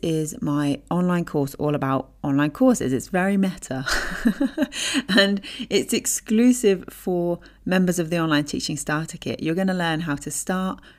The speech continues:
launch and promote your next online course so that you can get started right away without wasting time dilly-dallying on all the wrong stuff and just actually then never starting. It's really, really easy to do with an online course.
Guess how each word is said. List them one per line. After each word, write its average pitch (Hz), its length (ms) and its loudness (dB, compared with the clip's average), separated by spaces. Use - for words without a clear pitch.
launch 165 480 0
and 143 140 -4
promote 175 420 2
your 160 120 -2
next - 320 -4
online 143 320 -2
course 285 400 -2
so - 160 2
that 254 120 4
you 262 140 2
can 254 140 10
get 247 180 4
started 247 480 0
right 202 160 0
away 185 500 0
without 196 600 2
wasting 196 600 0
time 156 500 -2
dilly-dallying 165 680 0
on 143 120 2
all 170 120 0
the 175 120 0
wrong 143 200 2
stuff 135 520 -6
and 143 160 -2
just - 480 -6
actually 147 480 -2
then 135 320 -2
never 151 320 2
starting. 165 680 0
It's 143 240 -4
really, 156 420 2
really 151 200 2
easy 147 240 -2
to 151 120 -2
do 143 340 2
with 156 420 0
an 160 160 -2
online 151 280 0
course. 147 420 -2